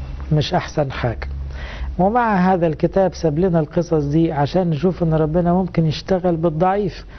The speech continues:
ويطهره، لكن لا يعصمه من الخطأ. خلونا نتعلم من حاجاتهم الحلوة ونتفادى أخطائهم الكتيرة، ونكمل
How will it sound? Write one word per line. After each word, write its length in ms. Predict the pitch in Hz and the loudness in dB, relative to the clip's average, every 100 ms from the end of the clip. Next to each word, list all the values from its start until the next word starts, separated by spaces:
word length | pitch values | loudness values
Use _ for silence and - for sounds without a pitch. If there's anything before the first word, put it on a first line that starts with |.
| - - | -18 -2
ويطهره، 640 | 143 156 170 156 190 202 175 | 0 2 0 0 2 2 4
لكن 360 | 165 170 165 165 - - - - - 156 | 2 0 -2 -6 -14 -14 -14 -14 -6 0
لا 200 | 156 175 | 4 4
يعصمه 580 | 160 120 - 196 151 123 | 2 0 0 0 2 0
من 180 | 117 | -2
الخطأ. 400 | 113 110 - - - - - - - | -2 -4 -4 -6 -10 -14 -12 -10 -10
خلونا 440 | - 180 196 226 190 | -2 0 2 2 2
نتعلم 600 | 165 - 156 165 151 143 | 2 0 0 0 0 0
من 200 | 156 151 | 0 0
حاجاتهم 540 | - 156 170 - 151 | 0 0 0 0 -2
الحلوة 520 | 139 - 160 151 147 - - | -2 0 0 2 0 -2 -4
ونتفادى 720 | 151 151 147 151 - 190 180 143 | -2 0 0 -2 0 2 2 0
أخطائهم 600 | 139 - 156 151 131 135 | -4 -2 -2 -2 -2 -2
الكتيرة، 600 | 123 139 - 160 147 139 - - - - | -2 -4 0 2 2 0 -6 -14 -12 -6
ونكمل 680 | 147 139 139 190 180 160 147 | 0 0 2 0 2 2 0